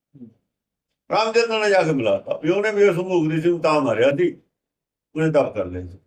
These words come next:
ਮਨੂ ਕਦ ਹੋਇਆ? ਨਾ ਮਨੂ ਹੋਇਆ, ਹੋਇਆ ਵੀ ਨਹੀਂ ਕੋਈ। ਸਭ ਕੁਛ ਫਰਜ਼ੀ ਬੜਾ ਹੈ। ਪੰਡਤ ਨੇ ਬਣਾ ਲਈ ਜਾਤ ਪਾਤ, ਆਪ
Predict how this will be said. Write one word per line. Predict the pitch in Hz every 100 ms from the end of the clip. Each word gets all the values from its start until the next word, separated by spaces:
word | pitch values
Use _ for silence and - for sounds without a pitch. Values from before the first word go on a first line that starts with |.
| _ _ _ _ _ _ _ _ _ _ _ _ _ -
ਮਨੂ | 135 190 208 233
ਕਦ | 190 143
ਹੋਇਆ? | 110 95 85 80 80 _ _ _ _ _ _ _
ਨਾ | 262 214 240
ਮਨੂ | 240 247
ਹੋਇਆ, | 185 190 233 208
ਹੋਇਆ | 180 226 233
ਵੀ |
ਨਹੀਂ | 247 240
ਕੋਈ। | 214 185
ਸਭ | 165 196 208 160
ਕੁਛ | 208
ਫਰਜ਼ੀ | - 135 120 135
ਬੜਾ | 131 113 113
ਹੈ। | 151 151 147 117 - _ _ _ _ _ _ _ _ -
ਪੰਡਤ | - 247 247
ਨੇ | 240 180
ਬਣਾ | 135 131
ਲਈ | 147 160
ਜਾਤ | 165 165
ਪਾਤ, | 175 175
ਆਪ | - 160 160 160